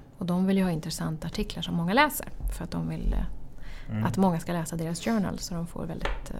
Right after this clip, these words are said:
Speaker 1: så de får en bred publik och får impact, som det heter i forskningsvärlden.
Speaker 2: Mm.
Speaker 1: Ehm, så det är väldigt viktigt för dem. Och då väljer de artiklarna ganska hårt. Så det, det finns, eh,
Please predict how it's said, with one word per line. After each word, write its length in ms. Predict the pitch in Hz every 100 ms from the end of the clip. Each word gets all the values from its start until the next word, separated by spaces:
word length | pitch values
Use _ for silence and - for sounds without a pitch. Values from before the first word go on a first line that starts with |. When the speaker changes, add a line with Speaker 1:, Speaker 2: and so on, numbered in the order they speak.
| - - -
Speaker 1:
så 120 | -
de 60 | 170
får 140 | 185
en 100 | 190
bred 360 | 190 185 170 170
publik 500 | 165 165 160 - -
och 100 | -
får 360 | 190 - 175 - - - - -
impact, 880 | 196 190 180 - - - - - - -
som 220 | - 170
det 60 |
heter 320 | 170 170 - 175
i 60 |
forskningsvärlden. 2000 | - - - - - - - - - - - - - - - 196 185 180 - - - - -
Speaker 2:
Mm. 120 | 117 113
Speaker 1:
Ehm, 480 | 180 175 175 175 180 - - -
så 100 | -
det 60 | 196
är 40 |
väldigt 220 | 185 180
viktigt 400 | 196 - 262 - -
för 100 | -
dem. 200 | 214 254 - -
Och 140 | 202
då 100 | 196
väljer 480 | 190 175 190 190 185
de 140 | 175 170
artiklarna 440 | - - - 180
ganska 320 | 185 180 - - - -
hårt. 500 | - 240 - - - -
Så 140 | -
det, 180 | 190 196 -
det 160 | 175
finns, 440 | 185 196 175 -
eh, 80 | -